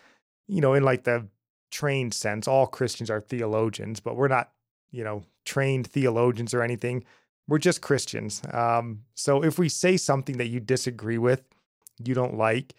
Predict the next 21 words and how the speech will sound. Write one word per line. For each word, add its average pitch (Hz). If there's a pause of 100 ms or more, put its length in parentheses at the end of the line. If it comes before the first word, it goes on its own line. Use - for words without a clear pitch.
(400)
um, 143 (100)
it 185
could 220
be 196
that 165
we 170
disagree 139
with 135
you 156 (320)
on 127
a 127
certain 139
issue, 160
or 196
it 175
could 190
simply 170
be 160 (360)
we 123
don't 165
know. 151